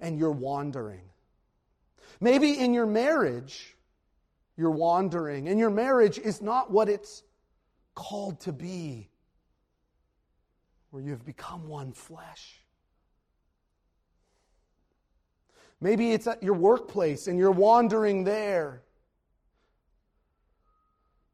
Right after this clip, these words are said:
or in your classrooms, in your neighborhood. You see, this wandering is not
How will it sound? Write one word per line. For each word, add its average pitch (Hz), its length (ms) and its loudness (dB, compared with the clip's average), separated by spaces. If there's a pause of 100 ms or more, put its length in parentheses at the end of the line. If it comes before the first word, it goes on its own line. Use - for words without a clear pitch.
(120)
or 139 160 -6
in 143 40 -6
your 143 120 -8
classrooms, 131 960 -14 (1200)
in 139 80 -12
your 143 120 -8
neighborhood. 143 640 -8 (3000)
You 135 40 -14
see, 196 200 -6
this 180 180 0
wandering 165 640 -2
is 139 160 -8
not 160 420 -6